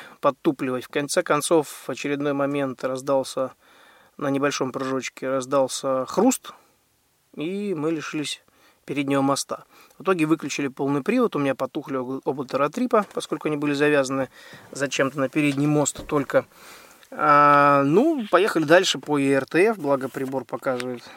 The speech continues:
а, не только направление, но и может считать дистанцию, как обычный таратрип, только со спутника. В общем-то, особой проблемы это не, не было для меня, как для штурмана, а вот пилоту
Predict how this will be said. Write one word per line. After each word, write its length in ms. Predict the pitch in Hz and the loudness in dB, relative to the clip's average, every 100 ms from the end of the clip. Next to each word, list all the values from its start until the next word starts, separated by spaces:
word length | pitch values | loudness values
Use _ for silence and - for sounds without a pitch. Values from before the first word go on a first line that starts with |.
| - - | -20 -18
а, 280 | 117 120 123 | -16 -14 -10
не 140 | 131 | -8
только 420 | - 131 - 127 117 - | -6 -8 -4 -6 -6 -8
направление, 680 | 131 127 139 135 139 131 131 | -6 -4 0 0 0 0 0
но 160 | 131 | -2
и 80 | 131 | -2
может 240 | 131 127 | -2 -4
считать 300 | - 139 131 | -4 -6 -6
дистанцию, 480 | 131 - 233 247 190 | -4 0 2 2 -2
как 140 | 175 185 | -2 -2
обычный 340 | 180 170 165 | -2 -2 -6
таратрип, 480 | 151 156 147 151 - - | -2 -2 -2 -4 -6 -10
только 200 | 135 - | -12 -6
со 100 | 143 | -8
спутника. 540 | - 143 - 131 135 - - - - - - | -6 -8 -8 -10 -10 -12 -18 -18 -18 -20 -14
В 60 | |
общем-то, 240 | - 147 147 | -10 0 0
особой 240 | 175 151 | 2 2
проблемы 420 | 147 147 156 147 | 4 4 4 2
это 120 | 139 | 0
не, 160 | 156 175 | 0 0
не 240 | 196 214 | 2 4
было 240 | 226 208 180 | 4 4 4
для 140 | 175 | 2
меня, 280 | 180 170 165 | 2 4 2
как 140 | 156 | 0
для 140 | 151 151 | 0 0
штурмана, 480 | - 170 147 135 139 | 0 -2 0 0 2
а 40 | |
вот 140 | 160 | 0
пилоту 480 | - 147 151 165 135 | -2 -2 -2 0 -4